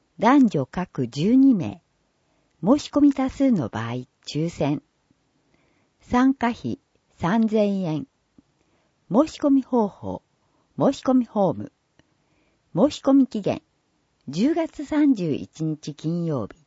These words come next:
キューアールコード、申し込みフォーム。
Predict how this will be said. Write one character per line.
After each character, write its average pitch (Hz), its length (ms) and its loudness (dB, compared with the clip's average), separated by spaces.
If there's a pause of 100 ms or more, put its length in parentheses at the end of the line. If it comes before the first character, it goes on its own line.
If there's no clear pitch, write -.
(800)
キ - 160 0
ュ 277 100 6
ー 277 80 4
ア 269 40 2
ー 262 40 0
ル 254 80 -2
コ 226 220 -2
ー 175 40 -4
ド、 104 220 -8 (500)
申 151 160 2
し - 100 -14
込 285 120 2
み 269 100 4
フ - 80 -18
ォ 185 160 0
ー - 40 -2
ム。 101 160 -8